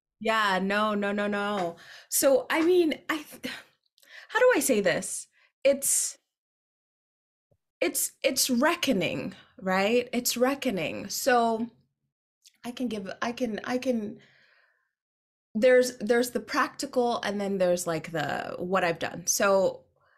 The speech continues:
if I think of some of the hardest moments I've had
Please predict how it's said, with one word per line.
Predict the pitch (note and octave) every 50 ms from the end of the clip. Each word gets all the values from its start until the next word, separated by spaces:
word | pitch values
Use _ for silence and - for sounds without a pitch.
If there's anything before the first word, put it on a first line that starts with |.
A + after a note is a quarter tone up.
| _ _ _ _ _ _
if | - B3 B3 C4
I | C#4 F4 G4 F4+
think | - - A3 G3+ F#3+ F3+ F#3 F3+ - -
of | - F#3+ F#3 F#3 F3+ E3+ E3 E3 - -
some | - - G#3+ G#3
of | G3 F#3+
the | F#3+ F3+
hardest | F#3 - - G3+ G3+ G3 G3+ G#3 G#3 - - G3
moments | F#3+ F3+ F3+ F3 F3 E3+ F3+ F3+ -
I've | D#3 D#3 - -
had | - - - - - - - -